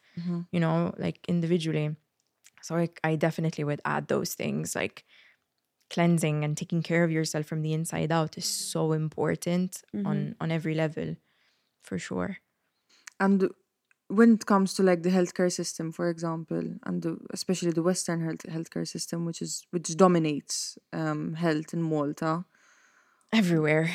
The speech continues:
Speaker 2: everywhere.
Speaker 1: Yeah, in the West, I mean.
Speaker 2: Yes.
Speaker 1: What
Speaker 2: Um,
Speaker 1: do you want to see more of there?
Speaker 2: I really want to see, um,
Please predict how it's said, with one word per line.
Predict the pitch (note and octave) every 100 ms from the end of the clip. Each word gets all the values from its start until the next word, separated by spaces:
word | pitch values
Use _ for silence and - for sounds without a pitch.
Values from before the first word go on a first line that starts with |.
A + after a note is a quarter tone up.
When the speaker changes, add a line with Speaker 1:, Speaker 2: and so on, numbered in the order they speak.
| - - - - F#3
Speaker 2:
everywhere. | F#3+ F3 E3+ F3 F3+ G3
Speaker 1:
Yeah, | F3+ E3+ F3
in | G#3
the | G#3+
West, | F#3+ E3 E3+ - E3+
I | E3+
mean. | E3 E3 E3+ - _
Speaker 2:
Yes. | G3 F#3 F3 - - - -
Speaker 1:
What | F3 F3 B3+
Speaker 2:
Um, |
Speaker 1:
do | G3+
you | F#3+
want | F3+ F3
to | F3
see | - F3+
more | F3 E3 D3+ D3+
of | D#3+ D#3
there? | D#3+ D3+ D#3 E3 - _ _ -
Speaker 2:
I |
really | G3 G3+ G#3+
want | G#3 F#3+
to | F#3
see, | - F3+ F3+ F3 E3+ - _ -
um, | F3+ F3 E3+ E3+